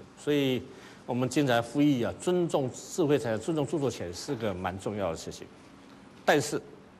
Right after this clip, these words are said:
什么叫著作权？除了著作权表-，保护的是什么呢？事实上，著作权它有个定义，著作权是保护他著作人的表达，只是表达而已啊，他只是让表达，他用画出来、写出来、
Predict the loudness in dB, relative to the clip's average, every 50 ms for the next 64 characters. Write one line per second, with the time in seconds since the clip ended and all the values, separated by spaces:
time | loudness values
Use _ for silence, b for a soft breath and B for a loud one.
0 | -20 -20 -20 -20 -8 -4 -2 0 0 2 0 0 2 2 2 2 2 2 2 -2
1 | 0 0 0 0 0 2 2 2 4 6 6 6 6 4 2 2 2 0 0 0
2 | B B B -2 0 2 2 2 2 2 2 2 0 -2 -4 -4 -4 -6 -6 -8
3 | -10 B B B B B B B -10 -4 0 0 0 0 0 2 2 4 4 4
4 | 2 -2 -2 -2 -2 -2 -4 -6 -4 -4 -2 -2 -2 -4 -6 -8 -10 -10 -6 -2
5 | 0 2 2 2 2 2 -2 0 2 2 2 2 0 -2 -6 -8 -8 -10 -12 -16
6 | -20 -20 -20 -6 -2 0 0 0 0 2 2 4 6 6 4 4 4 0 0 -2
7 | 0 -2 -2 -2 -2 -4 -6 -6 -6 -8 -10 -12 -16 -20 -20 -20 -20 _ _ -20
8 | -20 -20 -20 -20 -20 -20 -20 -20 -20 -8 -6 -4 0 2 0 0 2 2 2 2
9 | 2 2 2 2 2 2 0 -2 -4 -6 -10 -14 -16 -18 -14 -2 0 0 0 0
10 | -2 -6 -6 -2 0 0 0 0 0 0 -2 0 -2 -6 B B B B B -2
11 | 0 2 2 0 -2 -4 -6 0 4 4 4 4 2 0 0 0 0 -2 -4 -8
12 | -14 -20 -20 -20 -20 -20 -16 -8 -4 -2 -2 -2 -2 0 0 2 2 2 2 0